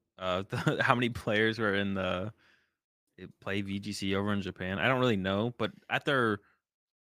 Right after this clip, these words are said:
Japan Championships this year, which was not that long ago, was in June tenth, they only had a hundred fifty V G C players, but I think it was some ki-, it was, like, invite only basis for their Japan Championships, 'cause that's what it was for T C G for the most part. So I don't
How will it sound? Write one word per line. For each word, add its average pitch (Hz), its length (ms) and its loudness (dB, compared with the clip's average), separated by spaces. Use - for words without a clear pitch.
Japan 135 260 0
Championships 110 800 -2
this - 240 -14
year, 82 320 -8
which - 120 -14
was 92 120 -8
not 107 140 -2
that 98 140 0
long 90 180 -2
ago, 85 340 -4
was 92 120 -14
in 90 140 -8
June 92 300 -4
tenth, 87 480 -10
they 110 60 -14
only 135 100 -2
had 139 100 2
a - 20 4
hundred 123 320 -4
fifty 104 220 -6
V 95 180 -6
G 87 100 -6
C 85 140 -8
players, 80 380 -4
but 98 120 -4
I 104 40 0
think 131 120 2
it 123 80 2
was 107 200 4
some 98 160 0
ki-, 101 180 -2
it 98 60 -2
was, 98 160 0
like, 92 180 0
invite 95 400 -4
only 87 560 -6
basis 85 360 -14
for - 160 -12
their 82 200 -2
Japan 90 360 -4
Championships, 85 800 -8
'cause 110 80 -2
that's 110 120 -2
what 120 80 4
it 107 40 6
was 104 140 4
for 92 100 -12
T 101 100 -12
C 90 120 -10
G 87 100 -8
for 87 100 -12
the 85 60 -8
most 85 260 -10
part. - 240 -10
So 71 100 -8
I - 40 -6
don't - 80 -4